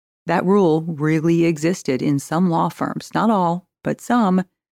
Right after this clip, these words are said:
until the mid-nineties or later. Lessons like that wouldn't do you any good today if you're a new paralegal. So I'm gonna share some of the biggest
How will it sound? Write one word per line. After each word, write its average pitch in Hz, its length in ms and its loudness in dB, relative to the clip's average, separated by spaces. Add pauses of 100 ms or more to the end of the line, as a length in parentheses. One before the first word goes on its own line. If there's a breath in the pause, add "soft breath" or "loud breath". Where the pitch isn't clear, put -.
(200)
until 170 240 0
the 170 100 2
mid-nineties 160 880 2
or 147 140 -4
later. 143 480 -4 (400)
Lessons 262 540 2
like 208 180 2
that 180 420 2
wouldn't 156 360 2
do 151 100 0
you 147 240 2
any 127 180 2
good - 240 -4
today 151 440 -2
if - 140 -6
you're 156 160 2
a 143 40 2
new 143 180 2
paralegal. 143 580 -8 (420)
So - 120 0
I'm 254 120 6
gonna 302 160 6
share 247 320 2
some 208 200 2
of 220 100 6
the 233 60 2
biggest 196 480 2